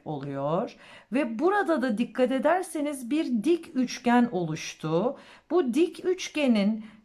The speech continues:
buradaki kısa kenarının uzunluğu yirmi metre,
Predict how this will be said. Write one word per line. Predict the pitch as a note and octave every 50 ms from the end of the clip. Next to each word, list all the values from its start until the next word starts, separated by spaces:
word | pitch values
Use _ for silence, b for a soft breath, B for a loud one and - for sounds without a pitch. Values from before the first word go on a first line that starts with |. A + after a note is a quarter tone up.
| _ _ -
buradaki | B3 D#4+ F4 F4 C4+ D4 D#4 D#4 - D4+ - -
kısa | - B3+ - - D#4+ D#4+
kenarının | D#4+ D4+ C#4+ C#4 C4+ B3+ B3 A#3+ A#3 A3+ A3 G3 -
uzunluğu | - A#3+ G3+ F3+ A#3 A#3+ A#3+ A#3 A3+ G#3+ G3 F3+
yirmi | F3+ E3 E3 F3+ F3 F3+ G3 A#3 C4
metre, | C#4+ D4+ D4+ D4+ - - C#4+ C#4 C#4 C#4+ D#4 D#4 -